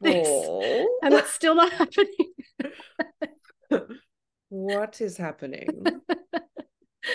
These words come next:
Speaker 2: I
Speaker 1: I've
Speaker 2: think
Speaker 1: planned for this, <laughs> and yet.
Speaker 2: And it's such a foolproof plan, but what I hadn't factored in is that this kid's just ignoring me.
Speaker 1: Just doesn't
Speaker 2: And even
Speaker 1: wanna hold the
Speaker 2: though
Speaker 1: toys. Yeah.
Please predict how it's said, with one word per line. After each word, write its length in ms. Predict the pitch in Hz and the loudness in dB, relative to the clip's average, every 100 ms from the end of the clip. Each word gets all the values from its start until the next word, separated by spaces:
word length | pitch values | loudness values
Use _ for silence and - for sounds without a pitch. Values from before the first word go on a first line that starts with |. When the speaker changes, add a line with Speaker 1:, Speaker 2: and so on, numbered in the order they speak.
| - | -8
Speaker 2:
I 60 | 190 | -10
Speaker 1:
I've 80 | - | -2
Speaker 2:
think 260 | - 175 | -2 -2
Speaker 1:
planned 440 | - 302 285 294 302 | 0 2 4 2 0
for 120 | 254 | 0
this, 440 | 240 262 - - - | 2 0 -2 -12 -6
<laughs> 60 | |
and 100 | 302 - | -6 -2
yet. 500 | 254 233 226 - - - _ _ - - - | -2 -2 -6 -10 -18 -20 _ _ -16 -16 -6
Speaker 2:
And 140 | 269 277 | -2 0
it's 160 | 269 | -2
such 280 | - 370 427 | 0 0 4
a 140 | 605 - _ _ _ - | 4 2 _ _ _ 2
foolproof 640 | 208 220 220 _ - 233 - _ | 4 4 2 _ 0 0 -4 _
plan, 560 | - 185 233 269 123 156 | -10 -4 -2 0 -4 -6
but 180 | - 175 - | -6 -6 -4
what 260 | 208 254 - - | -4 -4 -6 -2
I 160 | 180 190 | 0 0
hadn't 360 | 220 208 262 403 | 0 0 0 -2
factored 420 | - 180 - 175 | -2 -4 -2 -2
in 160 | 151 160 | -2 -2
is 120 | 175 | -4
that 180 | 175 175 | -6 -6
this 160 | 175 | -8
kid's 260 | - 240 - | -2 -4 -2
just 200 | 226 - | -8 -6
ignoring 640 | 185 180 170 220 143 95 - _ _ - | -4 -2 0 2 0 -4 -16 _ _ -10
me. 280 | 170 107 82 | -8 -6 -8
Speaker 1:
Just 200 | 240 - | -12 -6
doesn't 160 | 240 202 | -2 2
Speaker 2:
And 80 | |
even 180 | 220 240 | 4 4
Speaker 1:
wanna 120 | 240 | 2
hold 140 | 240 226 | 2 0
the 60 | |
Speaker 2:
though 140 | 202 294 | -4 -6
Speaker 1:
toys. 240 | 330 - - _ | -6 -8 -18 _
Yeah. 180 | 233 214 | -8 -8